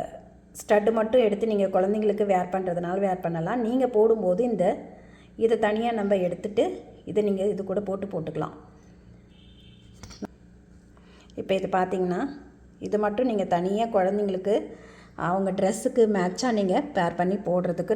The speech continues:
நல்லாயிருக்கும். இதை நீங்க சைடு கம்பலாவும் யூஸ் பண்ணிக்கலாம் அல்லது மூக்குத்தியா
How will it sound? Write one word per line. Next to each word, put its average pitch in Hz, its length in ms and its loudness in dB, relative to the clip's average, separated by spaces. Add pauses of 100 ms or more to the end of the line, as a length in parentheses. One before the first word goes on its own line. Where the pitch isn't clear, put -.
(100)
நல்லாயிருக்கும். 170 640 -2 (720)
இதை 220 180 4
நீங்க 220 440 4
சைடு 240 280 4
கம்பலாவும் 214 540 2
யூஸ் 202 160 -2
பண்ணிக்கலாம் 196 500 -2
அல்லது 196 240 0
மூக்குத்தியா 220 520 2